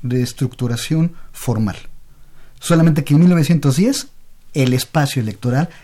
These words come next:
sí se convirtió en el espacio de la contienda por el poder político. Y eso el porfiriato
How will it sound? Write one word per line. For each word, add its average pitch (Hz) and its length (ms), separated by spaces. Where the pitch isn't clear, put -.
sí - 320
se 170 200
convirtió 135 640
en 127 140
el 117 60
espacio 139 460
de 120 80
la 107 100
contienda 127 460
por 107 160
el 98 80
poder 104 260
político. - 540
Y 165 120
eso 175 320
el 131 100
porfiriato 135 640